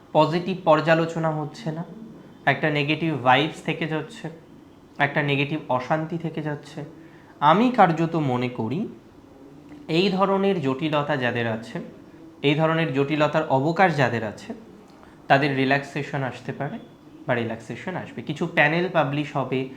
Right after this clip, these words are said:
এবং সেখানে আপনাদের সিলেকশনের সম্ভাবনা বেশি। যারা বিশেষ করে গভর্নমেন্ট বা স্থায়ী প্রকৃতির চাকরিগুলোর জন্য চেষ্টা করছেন,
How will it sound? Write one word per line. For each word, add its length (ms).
এবং 180
সেখানে 380
আপনাদের 420
সিলেকশনের 500
সম্ভাবনা 640
বেশি। 300
যারা 160
বিশেষ 300
করে 200
গভর্নমেন্ট 680
বা 340
স্থায়ী 460
প্রকৃতির 400
চাকরিগুলোর 520
জন্য 320
চেষ্টা 300
করছেন, 420